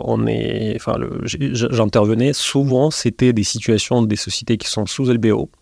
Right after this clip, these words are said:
Donc, en fait, ils ont une, euh, une charge, en fait, de la dette assez importante et, euh, ils ont des échéances annuelles, en fait, à payer de la dette. Ce qui fait qu'une L B O, de, par le fait, est montée d'une telle façon que une société est censée de générer suffisamment de cash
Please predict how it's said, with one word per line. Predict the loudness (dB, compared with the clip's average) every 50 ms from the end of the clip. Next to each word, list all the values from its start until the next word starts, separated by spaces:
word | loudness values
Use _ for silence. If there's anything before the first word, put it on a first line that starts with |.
| _ -4
Donc, | -2 0 0 2
en | 0 2
fait, | 2 2 0 0 -2
ils | -2 -2 0 2
ont | 4 4
une, | 4 4 4 2 2 0 -2 -2
euh, | -4 -4 -6 -6 -8 -10 -6
une | -4 -4
charge, | -2 2 2 2 2 2
en | 0
fait, | 0 0 0
de | 0 2
la | 2 2 2
dette | 2 0 0 -2
assez | -4 -4 -2 -2
importante | -4 -2 -2 -4 -6 -2 0 0 0 0 -4 -8 _ _ _ _ _ _ _ _ _ _ _ _ _ -4
et, | 0 2 4 4 4
euh, | 4 2
ils | 0 0 0 0
ont | 0
des | 0 0 0
échéances | 0 0 2 0 0 0 0 0
annuelles, | 2 2 4 2 2 0
en | 0
fait, | -2 -4 -4 -4 -4
à | -4
payer | -2 0 0 0
de | 0 -2
la | -2
dette. | -2 -2 -4 -6 -12 -20 -20 -20 _ _ _ _ -20 _ -14
Ce | -12 -6
qui | -2 -2 -2
fait | 0 0 0
qu'une | 0 2 2 4 4 4 2 2 0
L | 0 0
B | 2 2
O, | 4 4 4
de, | 2 0 -2 -4 -6
par | -4 -2 -2 0 0
le | 0
fait, | 0 0 0 2 2
est | 0
montée | 0 0 0 0 0 0
d'une | 0 0 -2
telle | -2 -2
façon | -2 0 0 0 2 0 0
que | 0 0 0 2 2 0 -2 _ _ _ _ _ _ _ _ _ _ -10
une | -8 -6
société | -4 -2 -2 0 0 2 4 4
est | 4 2
censée | 0 -2 -4 -4 -2 -2 0
de | 0 0
générer | 0 0 0 0 0 0 -2 -4 -6 _ -14
suffisamment | -8 -6 -4 -4 -2 0 2 2 2 2 2
de | 2 0
cash | -2 0 0 0 0 0 -2 -8 -14 -18